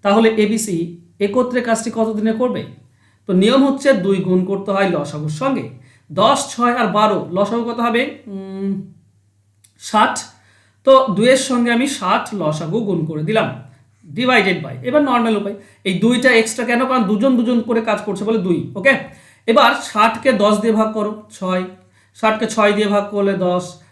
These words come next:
আর ষাটকে লাস্ট বারো দিয়ে ভাগ করলে পাঁচ। আমরা পাবো টু into sixty divided by, কত হচ্ছে? ষোলো আর পাঁচ, একুশ।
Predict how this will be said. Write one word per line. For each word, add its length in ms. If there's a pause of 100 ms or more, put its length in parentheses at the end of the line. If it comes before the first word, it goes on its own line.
(100)
আর 80
ষাটকে 360
লাস্ট 300
বারো 220
দিয়ে 160
ভাগ 260
করলে 260
পাঁচ। 280 (500)
আমরা 200
পাবো 640
টু 260
into 320
sixty 640 (320)
divided 480
by, 160 (720)
কত 160
হচ্ছে? 220
ষোলো 340
আর 80
পাঁচ, 140 (120)
একুশ। 580